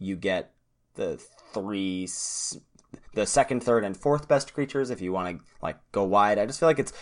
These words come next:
pretty versatile, and the fact that it ends up with you getting the decision of what creatures you get in play is important. Um, it's just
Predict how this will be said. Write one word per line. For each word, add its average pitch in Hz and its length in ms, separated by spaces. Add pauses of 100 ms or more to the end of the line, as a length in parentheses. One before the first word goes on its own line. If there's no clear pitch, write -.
pretty 170 200
versatile, 135 420
and 110 80
the 110 60
fact 120 240
that 107 80
it 95 160
ends 127 200
up 120 160
with 98 160
you 113 140
getting 113 280
the 107 80
decision 104 360
of 87 60
what 90 140
creatures 117 340
you 107 80
get 110 100
in 104 100
play 123 340 (280)
is 92 140
important. 139 580 (460)
Um, 92 360
it's - 140
just - 260